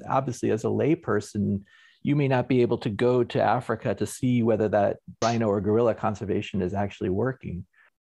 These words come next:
But you can still ask, do the people I'm supporting have the systems in place? Can they make a convincing argument? It's just like you wouldn't want to go to a doctor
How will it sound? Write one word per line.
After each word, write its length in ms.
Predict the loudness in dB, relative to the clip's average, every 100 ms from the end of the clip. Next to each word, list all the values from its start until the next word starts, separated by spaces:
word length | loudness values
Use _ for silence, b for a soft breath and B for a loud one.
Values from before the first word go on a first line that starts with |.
| -2
But 120 | 0
you 140 | 0
can 160 | 0 -2
still 340 | -2 0 2
ask, 380 | 2 2 0 -4 -6
do 320 | 0 4 4
the 140 | 2 -2
people 340 | -2 -2 0
I'm 140 | -2
supporting 520 | -2 -10 0 2 2 0
have 220 | 0 -2
the 80 | -2
systems 460 | -4 -6 -4 -4
in 100 | -2
place? 400 | -2 0 0 0
Can 180 | -4 -2
they 140 | 0 0
make 200 | 0 -2
a 80 |
convincing 500 | -4 -2 -2 -2 -2
argument? 560 | 0 0 0 -2 -4 -8 -6
It's 140 | -2
just 200 | -2 0
like 160 | 0 0
you 120 | 0
wouldn't 240 | 2 2 2
want 180 | 0
to 60 | 0
go 160 | 0 0
to 180 | 0
a 40 | 0
doctor 680 | 2 2 0 -2 0 0